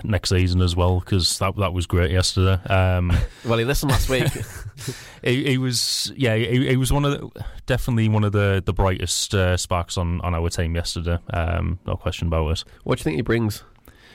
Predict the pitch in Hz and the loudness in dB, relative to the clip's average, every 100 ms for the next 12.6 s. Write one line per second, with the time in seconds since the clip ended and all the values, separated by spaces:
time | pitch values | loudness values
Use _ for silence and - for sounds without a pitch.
0 | - - _ - 156 147 147 160 165 143 | -20 -20 _ -2 -2 0 -2 0 2 2
1 | 160 160 156 - 139 - 139 123 110 104 | 2 0 -2 -4 -4 -2 -2 0 2 2
2 | 107 135 - 120 117 107 101 110 104 98 | 2 0 0 2 2 2 2 2 0 2
3 | 101 98 95 90 87 123 - - 98 101 | 2 2 0 0 2 0 -2 0 2 4
4 | 101 98 95 92 92 - 110 107 - - | 4 4 2 2 -2 -4 0 0 0 -8
5 | - - 107 98 113 - 101 95 110 95 | -8 -6 0 2 2 0 -2 0 0 2
6 | 90 92 92 87 95 95 90 87 - - | 0 0 0 0 2 2 4 2 -2 -14
7 | - - - - - - - 101 123 - | -20 -20 -20 -20 -20 -8 2 4 4 2
8 | 135 131 127 123 113 127 123 117 127 107 | 2 2 2 -2 0 2 2 2 0 0
9 | 101 101 101 101 98 95 98 98 98 98 | 0 2 4 2 2 0 2 2 4 4
10 | 104 113 110 110 110 110 98 95 104 - | 2 2 2 0 0 2 2 2 0 0
11 | 101 95 90 - 95 98 107 - 104 92 | 0 2 2 2 2 2 2 0 0 2
12 | 92 92 92 92 90 90 | 2 2 2 4 4 2